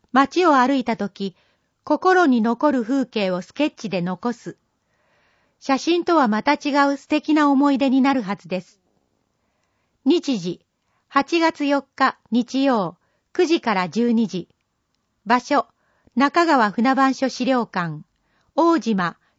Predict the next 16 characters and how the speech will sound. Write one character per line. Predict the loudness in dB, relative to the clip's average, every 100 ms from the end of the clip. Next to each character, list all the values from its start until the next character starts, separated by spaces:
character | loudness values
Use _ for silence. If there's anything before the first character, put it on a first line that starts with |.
| _
九 | 2 2
の | 2 0
一 | -4 -4 -2
の | -2
十 | -4 -4 -4
五。 | -6 -10 _ _ _ _ _ _ -4
定 | 0 2
員、 | 2 2 0 -4 _ -12
十 | 0 2 2
五 | 0
人、 | 0 -2 -4 -10 _ -6
申 | -2 -2
し | -2
込 | -2
み | -2 -2
順。 | -4 -6 -8